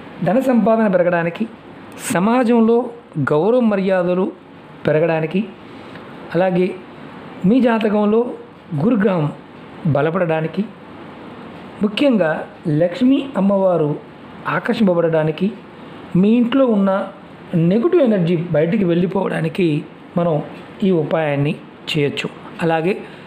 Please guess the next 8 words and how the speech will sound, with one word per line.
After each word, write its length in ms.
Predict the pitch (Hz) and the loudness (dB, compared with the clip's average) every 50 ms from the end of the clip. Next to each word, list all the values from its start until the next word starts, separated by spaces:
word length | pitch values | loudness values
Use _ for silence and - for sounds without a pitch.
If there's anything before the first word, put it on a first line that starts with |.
| - - - - - | -20 -20 -18 -14 -6
శ్రీ 140 | - 214 220 | -2 2 2
మహావిష్ణువు 640 | 226 214 196 185 190 190 180 180 147 - - 180 170 | 2 2 2 0 0 0 0 -2 -2 -2 0 0 0
యొక్క 200 | 165 - - - - - - - - - - - - - - - - - - - - - | 0 0 -2 -6 -10 -10 -12 -16 -20 -20 -20 -20 -18 -18 -18 -18 -18 -18 -18 -16 -10 -8
ప్రసన్నత 340 | 185 160 - 240 254 240 214 185 | -6 -2 0 2 2 2 2 4
కూడా 120 | 190 185 165 156 | 4 2 2 2
లభిస్తుంది. 440 | 151 151 147 - - 165 170 202 226 - - - - - - - - - - - 190 | 0 -2 -2 -2 -2 0 0 0 -2 -4 -10 -16 -18 -18 -18 -18 -18 -18 -6 0 2
మీరు 160 | 208 233 240 240 262 | 2 2 2 2 2
చేస్తున్న 380 | 277 294 285 - 294 240 233 | 0 0 0 0 2 2 2